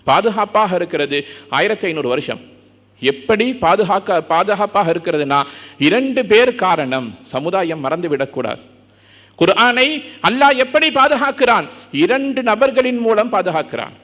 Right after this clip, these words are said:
ஒன்று ஆலிம்கள், இன்னொன்று ஹாஃபில்கள். ஆலிம்கள் குர்ஆனினுடைய கருத்தை பாதுகாக்கிறார்கள்,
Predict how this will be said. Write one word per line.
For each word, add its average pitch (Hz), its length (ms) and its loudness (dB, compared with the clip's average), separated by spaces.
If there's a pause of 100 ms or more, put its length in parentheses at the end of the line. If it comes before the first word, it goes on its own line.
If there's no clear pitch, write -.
(400)
ஒன்று 247 520 0 (480)
ஆலிம்கள், 285 720 2 (260)
இன்னொன்று 247 560 0 (100)
ஹாஃபில்கள். 190 480 -6 (500)
ஆலிம்கள் 285 640 2 (300)
குர்ஆனினுடைய 254 720 2
கருத்தை 311 480 0
பாதுகாக்கிறார்கள், 196 920 0